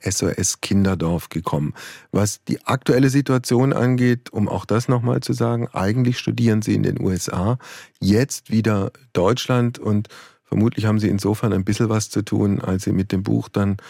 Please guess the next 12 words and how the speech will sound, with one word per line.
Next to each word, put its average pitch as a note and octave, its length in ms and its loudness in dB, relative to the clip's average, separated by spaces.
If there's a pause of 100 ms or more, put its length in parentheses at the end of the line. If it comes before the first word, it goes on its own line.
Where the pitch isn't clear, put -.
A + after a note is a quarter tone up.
(360)
von G2 200 -2
Stadt A2 340 -2
zu A2 100 -4
Stadt A2+ 420 0
und A2 200 -6
von A2+ 120 0
Sender A#2 380 2
zu A2 140 -2
Sender A#2 580 2
ziehen B2 500 2
und - 560 -2
da G#2 360 0